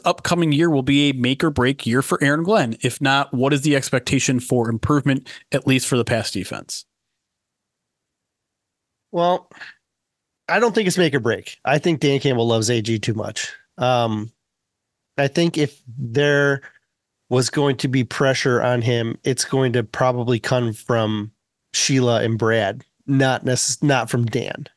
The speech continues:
Speaker 2: You know what I mean?
Speaker 1: Sure.
Speaker 2: Um, so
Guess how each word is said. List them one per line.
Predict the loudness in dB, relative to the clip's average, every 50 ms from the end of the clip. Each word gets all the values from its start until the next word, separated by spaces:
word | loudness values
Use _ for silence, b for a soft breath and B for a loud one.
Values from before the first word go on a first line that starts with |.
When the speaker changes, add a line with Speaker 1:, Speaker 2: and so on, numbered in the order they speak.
| _ _
Speaker 2:
You | -2 0
know | 2 2
what | 2 0
I | 0
mean? | 0 0 0 0 0
Speaker 1:
Sure. | 0 0 -2 -2 -2 B B B B B B B B B _ _ _ _ -2
Speaker 2:
Um, | 0 2 2 2 2 0 -2 -4 -6 -8 -10 _ _ _ _ _ _ _ _ _ _ _ _ _ _ _ _ _ _ _ _ _ _ -6
so | -4 0 2 2 2 4 2 2 0 -2 -4 -8